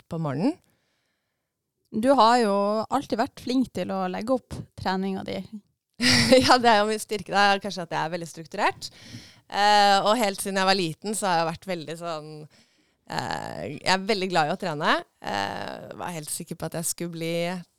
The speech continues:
Speaker 1: eh, verdensmester i langrenn en eller annen gang. Og, eh,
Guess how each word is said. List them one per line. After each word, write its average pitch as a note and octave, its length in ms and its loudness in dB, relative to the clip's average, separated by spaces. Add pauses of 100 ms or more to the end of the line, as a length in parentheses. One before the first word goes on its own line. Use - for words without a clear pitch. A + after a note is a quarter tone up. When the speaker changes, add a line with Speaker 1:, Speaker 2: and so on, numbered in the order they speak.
(240)
Speaker 1:
eh, E3+ 220 -8
verdensmester F3+ 1040 0
i - 40 4
langrenn F#3 540 0
en F#3 80 0
eller F3+ 240 0
annen F3+ 160 -2
gang. C4+ 180 2 (800)
Og, G3+ 260 2
eh, G3+ 560 0